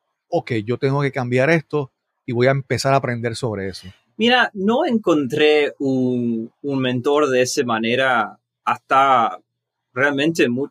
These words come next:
Speaker 2: muchísimos años en, en mi, mi trabajo, lo que estoy haciendo ahora. Cerca de los problemas de, que, que yo, que yo vi cer-, en, en, en la gente cerca de mí, habían además cosas positivas que estaban haciendo, por supuesto, y
Speaker 1: Ok.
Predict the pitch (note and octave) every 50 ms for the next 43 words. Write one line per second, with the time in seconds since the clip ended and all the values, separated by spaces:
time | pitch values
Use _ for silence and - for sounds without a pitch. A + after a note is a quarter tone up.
0 | _ - B2+ A#2+ A#2 A#2 - E3+ E3 - D#3 B2+ A#2 A2+ - A#2+ B2+ C#3 C#3 C3
1 | - - A2 G#2+ G#2+ G#2+ - A#2 A2 A2+ A2 A2+ A#2 A#2 A#2 A2+ A2+ A2 G#2+ G#2+
2 | A#2 A#2+ A2+ - A#2+ A2+ A#2+ B2+ - C3 A#2+ A2+ A2 G#2 - A#2+ A#2 A2+ A2+ -
3 | B2 B2 A#2+ A2 G#2+ G2 G2 G2+ A#2 B2 A#2+ A2 G2+ F#2+ G2 G#2+ A#2 _ _ _
4 | _ _ _ _ _ _ _ - - E3+ F3+ G#3 G#3 B3 A3 F3+ E3 D3 C3 B2+
5 | - B2 B2 C3+ C#3 D3 D#3 D3 C3 A#2+ A#2 A2 G#2+ G#2 G2+ - _ - A2+ A2
6 | A2 - - A#2+ A#2 A2+ B2 A#2+ A#2+ A#2 A2+ - - - A#2+ A2+ A#2+ A2+ A2+ A2
7 | A2 C3 C#3+ C#3 C3+ A#2 - - A2+ - - A#2+ A#2 - - A#2 A2 G#2+ G#2+ G#2+
8 | G#2 - A2+ A2 G#2+ G#2+ G#2+ G#2+ A2+ G#2+ G2 G2+ - - C3+ C3 B2 B2 A2 -
9 | C3 A#2+ A#2 - - G#2+ G#2 G#2+ A2 A#2+ B2+ B2+ B2+ B2 B2 B2+ - _ _ _
10 | _ _ _ _ _ _ _ _ _ - C3+ C#3 D3+ F#3+ G3+ E3+ C#3 B2+ A#2+ A#2
11 | A2+ A#2 B2 B2+ B2+ - - - C3 B2 A#2+ B2 - A#2 A2 - G#2 G2+ _ B2+
12 | B2 A#2 A#2 A2 - G#2 - - F#2+ F#2+ F#2+ G#2 G#2 - C#3 C3+ B2 A2+ - A2+
13 | A2 - A2+ G#2+ _ - A#2 A#2+ A#2 - - A2+ G#2 G2+ _ _ - B2+ B2 B2
14 | A#2+ A#2 A#2+ A#2 G#2+ F#2+